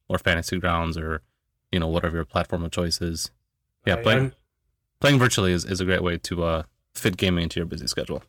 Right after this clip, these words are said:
Speaker 2: Absolutely. It's, uh, I think it's gonna be really illuminary for the people who listening to, uh, to be able to follow along and maybe even listen to, uh, a session or two of us while we're playing,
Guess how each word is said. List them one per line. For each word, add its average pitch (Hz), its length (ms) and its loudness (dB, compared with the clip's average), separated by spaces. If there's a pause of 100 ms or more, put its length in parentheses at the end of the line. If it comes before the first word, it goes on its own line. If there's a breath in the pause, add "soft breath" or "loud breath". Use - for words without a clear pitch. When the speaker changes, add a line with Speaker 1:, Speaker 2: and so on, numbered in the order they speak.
(320)
Speaker 2:
Absolutely. 131 600 -2
It's, 113 280 -8
uh, 113 260 -2
I 127 80 0
think 143 200 -2
it's 131 100 4
gonna 127 160 0
be 123 120 2
really 123 540 2 (540)
illuminary 135 640 4
for 120 180 -4
the 120 100 0
people 131 280 -4
who 120 80 -6
listening 120 480 -2
to, 117 140 -8
uh, 107 280 -6 (100)
to 107 240 -8 (220)
be 131 140 2
able 127 140 4
to 117 60 2
follow 127 440 4
along 120 380 4
and 117 80 -6
maybe 131 240 2
even 123 180 0
listen 123 300 -2
to, 120 260 -4
uh, 110 280 -4
a 110 40 -18
session 127 380 -6
or 113 60 -6
two 123 260 -6
of 113 100 -8
us 117 220 -14
while 110 160 -18
we're 107 100 -20
playing, 120 480 -8